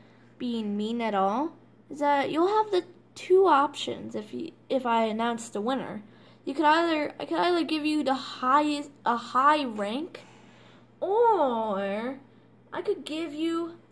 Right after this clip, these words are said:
I could give you some free Robux. Remember, the thing is, I'm not, so you can get,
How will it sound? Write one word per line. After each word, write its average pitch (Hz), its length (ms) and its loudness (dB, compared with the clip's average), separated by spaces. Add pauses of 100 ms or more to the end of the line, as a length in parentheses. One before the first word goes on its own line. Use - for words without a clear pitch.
(520)
I 427 80 -8
could - 140 -6
give 370 180 -2
you 339 80 -4
some 285 200 -10
free 277 220 -8
Robux. 226 760 -2 (220)
Remember, 339 380 -4
the 247 120 -4
thing 311 320 -6
is, 330 240 -6
I'm 392 200 -4
not, 427 240 -6 (1080)
so 262 360 -2
you 254 300 -2
can 359 280 -8
get, 262 240 -6